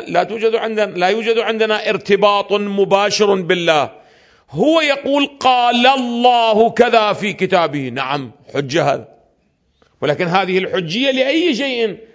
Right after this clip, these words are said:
هذه الحجية ل-، لله سبحانه وتعالى، يعني لكلام الله، للقرآن، لا لقوله صلى الله عليه وآله.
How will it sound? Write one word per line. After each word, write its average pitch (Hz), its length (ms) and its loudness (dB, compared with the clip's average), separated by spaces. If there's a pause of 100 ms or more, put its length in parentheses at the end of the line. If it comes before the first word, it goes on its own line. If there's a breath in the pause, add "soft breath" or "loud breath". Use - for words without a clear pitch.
(180 loud breath)
هذه 170 220 0
الحجية 175 680 -2
ل-، 277 440 -4 (640)
لله 160 500 0
سبحانه 202 440 -2
وتعالى، 165 500 0
يعني 151 180 -2
لكلام 151 500 -2
الله، 180 440 0
للقرآن، 147 760 -2
لا 147 360 -2
لقوله 226 680 0
صلى 160 260 -6
الله 135 380 -2
عليه 113 400 -6
وآله. 85 320 -12